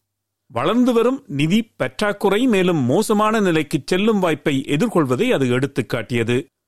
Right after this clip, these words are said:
இரண்டாயிரத்தி இருபத்தி ஒன்பதாம் ஆண்டுக்குள் டாஸ்மேனிய மாநிலத்தின் கடன் அளவு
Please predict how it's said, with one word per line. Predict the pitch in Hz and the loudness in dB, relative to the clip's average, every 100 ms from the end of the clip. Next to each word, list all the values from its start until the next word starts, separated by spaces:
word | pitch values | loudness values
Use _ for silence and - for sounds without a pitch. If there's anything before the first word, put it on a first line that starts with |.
| _ _ _ _ | _ _ _ _
இரண்டாயிரத்தி | 127 170 262 254 254 208 | -2 0 2 2 0 2
இருபத்தி | 165 196 214 | 2 2 0
ஒன்பதாம் | 202 202 196 190 | 0 2 2 0
ஆண்டுக்குள் | 151 156 147 - 294 302 _ | 0 0 -2 0 0 -2 _
டாஸ்மேனிய | - 190 240 240 247 233 | -6 -4 0 2 4 2
மாநிலத்தின் | 180 185 185 - 180 160 | 2 2 0 0 0 0
கடன் | - 160 220 240 | -2 -2 -2 -2
அளவு | 156 139 120 202 285 | -2 0 0 0 -2